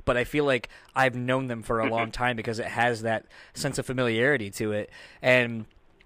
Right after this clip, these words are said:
Speaker 1: I don't know if you found from newer fans where, especially maybe older people like myself or maybe like yourselves, I don't know how old you guys are, but,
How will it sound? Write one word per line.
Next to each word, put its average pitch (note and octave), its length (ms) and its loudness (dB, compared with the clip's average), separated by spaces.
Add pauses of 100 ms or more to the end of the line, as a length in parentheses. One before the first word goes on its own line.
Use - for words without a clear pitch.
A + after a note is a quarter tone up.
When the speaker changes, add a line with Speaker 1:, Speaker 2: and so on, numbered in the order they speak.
(220)
Speaker 1:
I D3+ 80 12
don't D#3+ 120 6
know D#3 120 6
if - 80 0
you D#3 100 2
found C#3 280 4
from A#2+ 280 -2
newer C#3 460 4
fans A#2 360 -4
where, A#2 460 0 (160)
especially B2+ 340 -4
maybe A#2 360 -4
older B2 280 0
people A2+ 320 -6
like A2 160 -4
myself A#2 420 -2
or G#2 200 -4
maybe A2 240 -6
like G2+ 140 -8
yourselves, G#2+ 320 -4
I A2+ 60 -2
don't A2 120 -4
know G#2+ 60 -4
how A2 100 -2
old G2+ 220 -8
you G2+ 60 2
guys G#2 200 0
are, G#2+ 240 2
but, G#2+ 220 -2